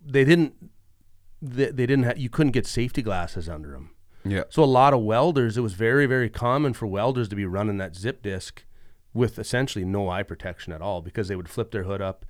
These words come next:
Speaker 1: put it on their head, and then it'd have no eye protection,
Speaker 2: Yeah.
Speaker 1: right? Well, the most gas companies now make you wear what's called double eye protection, which
Speaker 2: Yeah.
Speaker 1: is a pair of safety glasses and your welding hood.
Speaker 2: Mm-hmm.
Speaker 1: So,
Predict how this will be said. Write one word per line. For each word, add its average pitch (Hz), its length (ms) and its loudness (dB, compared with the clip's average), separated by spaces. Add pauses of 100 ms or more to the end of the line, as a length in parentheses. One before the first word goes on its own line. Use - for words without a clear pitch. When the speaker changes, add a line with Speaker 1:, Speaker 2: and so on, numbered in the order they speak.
(340)
Speaker 1:
put 131 140 0
it 120 60 2
on 110 120 0
their 107 100 0
head, 107 340 -4
and 113 180 -6
then 107 100 -4
it'd 101 140 -8
have 98 180 -8
no 98 280 -8
eye 98 100 -8
protection, 98 540 -10
Speaker 2:
Yeah. 98 80 0
Speaker 1:
right? - 100 -6 (540)
Well, 98 280 -4
the 127 120 -4
most 123 260 0
gas 110 260 -2
companies 92 400 -6
now 92 100 -4
make 92 240 -6
you 95 80 -8
wear 85 140 -8 (120)
what's - 140 -10
called 92 320 -6 (180)
double 104 280 -2
eye 85 160 -8
protection, 87 540 -8
which 110 80 2 (100)
Speaker 2:
Yeah. - 20 -4
Speaker 1:
is 87 160 -8
a - 60 -10
pair 107 160 -8
of 98 80 -10
safety 123 300 -8
glasses 113 520 -6
and 117 220 -6
your 101 80 -6
welding 95 360 -8
hood. 85 240 -12 (120)
Speaker 2:
Mm-hmm. 104 340 2
Speaker 1:
So, 156 540 4